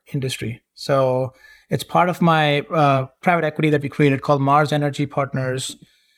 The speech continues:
uh, Mars Equity Partners. And within that, I've created a holding company called Mars Energy,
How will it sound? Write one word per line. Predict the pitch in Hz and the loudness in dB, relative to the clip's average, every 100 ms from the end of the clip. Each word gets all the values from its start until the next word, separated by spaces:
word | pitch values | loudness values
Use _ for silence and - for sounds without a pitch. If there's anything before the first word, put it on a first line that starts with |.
| _ - | _ -4
uh, | - | -2
Mars | 143 160 | 2 2
Equity | 170 160 151 | 2 0 0
Partners. | 143 135 139 131 127 | 2 2 2 2 0
And | 139 | -2
within | 135 165 170 | 0 2 4
that, | 147 143 | 4 2
I've | 156 139 | 0 -2
created | - 147 131 | 0 0 0
a | |
holding | 127 143 143 | -2 -2 -2
company | 143 135 139 | -2 -4 -6
called | 127 143 | -4 -4
Mars | 131 135 139 | -2 -2 -2
Energy, | 135 156 139 131 123 | 0 0 0 -4 -4